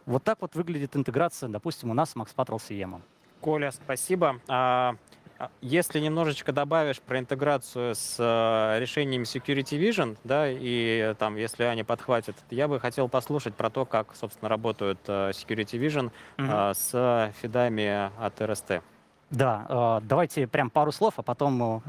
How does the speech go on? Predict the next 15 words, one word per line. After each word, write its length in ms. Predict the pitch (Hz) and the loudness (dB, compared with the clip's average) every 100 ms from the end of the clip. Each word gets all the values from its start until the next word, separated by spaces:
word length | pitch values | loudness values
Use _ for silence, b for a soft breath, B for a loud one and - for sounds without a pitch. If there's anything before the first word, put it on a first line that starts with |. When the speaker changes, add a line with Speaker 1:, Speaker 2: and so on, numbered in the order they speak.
| 175 | -2
Speaker 1:
Ане 220 | 123 113 | -2 -2
передам, 440 | 127 117 113 110 110 | 0 2 2 2 2
э, 320 | 107 104 104 | 2 2 0
собственно, 580 | - 117 - 113 107 104 | -2 -2 2 4 4 2
слово. 420 | - 208 208 - B B B B | 4 4 4 0 B B B B
Э, 640 | - 151 156 151 147 143 135 147 - | 4 6 6 6 6 4 2 -4 -4
э, 140 | 135 123 | -2 0
смотрите, 380 | - 170 214 | 2 2 2
какая 240 | - 147 156 | -2 0 0
штука. 420 | - 196 113 101 | -2 -4 -2 -2
Когда 300 | - 123 196 | 0 2 4
мы 120 | 202 165 | 2 0
говорим 340 | 131 175 185 | 2 2 0
с, 140 | - 147 | -2 0
э, 420 | 135 131 131 | 2 2 0